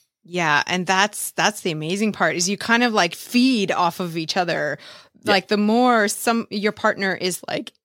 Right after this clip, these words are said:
Speaker 1: insanely turned on and just fired up completely, the more you are. <laughs>
Speaker 2: Absolutely.
Speaker 1: So
Speaker 2: Yeah,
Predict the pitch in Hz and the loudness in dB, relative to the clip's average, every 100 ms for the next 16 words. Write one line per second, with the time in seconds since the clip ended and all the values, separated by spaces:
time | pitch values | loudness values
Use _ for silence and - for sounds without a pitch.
0 | _ 220 240 - 254 247 247 202 - 226 | _ -2 -2 0 2 4 2 -2 -2 -2
1 | 185 180 233 202 190 156 185 180 180 - | 2 2 4 4 2 0 -4 -4 -6 -6
2 | - - - - _ - - 190 233 196 | -10 -12 -20 -20 _ -14 -4 2 2 4
3 | 220 - 208 170 185 226 185 170 165 185 | 2 0 -6 -4 -4 -4 -2 -2 -2 -4
4 | - - 262 349 339 349 403 269 214 226 | -6 -4 0 2 2 2 4 4 2 0
5 | - 254 - 127 156 - 160 135 139 101 | -2 -2 0 2 2 0 -4 -2 -2 0
6 | 117 117 | 4 4